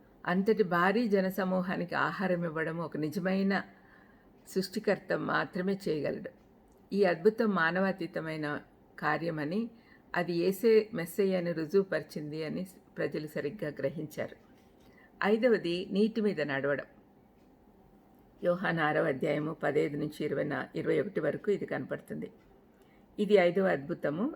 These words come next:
యేసు నీటిపై నడవడం వల్ల, ఆ, ఇది ప్రకృతి నియమాలపై ఆయనకు శక్తి ఉంది అనే విషయము అర్థమవుతుంది. ప్రకృతి ఆయన సృష్టించిందే కదా,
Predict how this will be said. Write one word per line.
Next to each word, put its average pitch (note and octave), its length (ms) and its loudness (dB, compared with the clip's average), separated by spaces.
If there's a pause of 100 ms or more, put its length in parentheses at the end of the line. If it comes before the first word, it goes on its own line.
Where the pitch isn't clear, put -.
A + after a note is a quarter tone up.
యేసు G#3 320 0
నీటిపై F#3+ 540 0
నడవడం D#3+ 680 -2
వల్ల, D#3+ 440 0 (520)
ఆ, D3 400 0
ఇది E3+ 160 0
ప్రకృతి A3 640 0
నియమాలపై F3+ 840 0 (240)
ఆయనకు E3 640 -4 (600)
శక్తి - 300 0
ఉంది F#3 360 2
అనే E3 220 -2
విషయము E3 600 -2 (600)
అర్థమవుతుంది. C#3+ 600 -6 (680)
ప్రకృతి A3+ 420 2
ఆయన G3+ 240 2
సృష్టించిందే G3+ 680 -2
కదా, - 300 -4